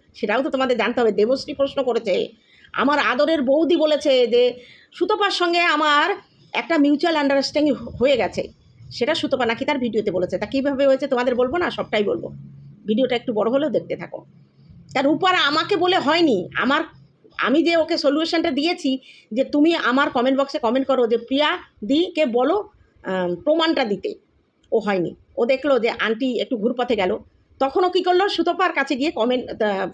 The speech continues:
ফোন করে তাকে কিছু ভয়েস দিল, এবং সেই ভয়েসের মধ্যে কিন্তু ও দুটো কথা বলেছে যে ওকে নিয়ে কাটাছেঁড়া করছি। কাটাছেঁড়া তো কিছু করিনি,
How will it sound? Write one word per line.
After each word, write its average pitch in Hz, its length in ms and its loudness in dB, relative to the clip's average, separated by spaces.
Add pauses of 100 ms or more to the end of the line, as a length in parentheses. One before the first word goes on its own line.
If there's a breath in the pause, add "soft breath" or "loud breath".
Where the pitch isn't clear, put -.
ফোন 262 140 2
করে 302 240 2 (280 loud breath)
তাকে 247 200 -4
কিছু 370 220 0
ভয়েস 220 360 0
দিল, 165 200 -2 (380 soft breath)
এবং 349 200 2
সেই 359 240 0
ভয়েসের 277 320 2
মধ্যে 330 200 2
কিন্তু 330 200 0
ও 285 40 2
দুটো 269 200 0
কথা 240 220 -2
বলেছে 208 340 0 (320 soft breath)
যে 208 180 0
ওকে 277 280 0
নিয়ে 339 220 4
কাটাছেঁড়া 277 500 -2
করছি। 214 420 -4 (420)
কাটাছেঁড়া 294 420 -2
তো 302 100 -6
কিছু 285 220 -8
করিনি, 294 360 -2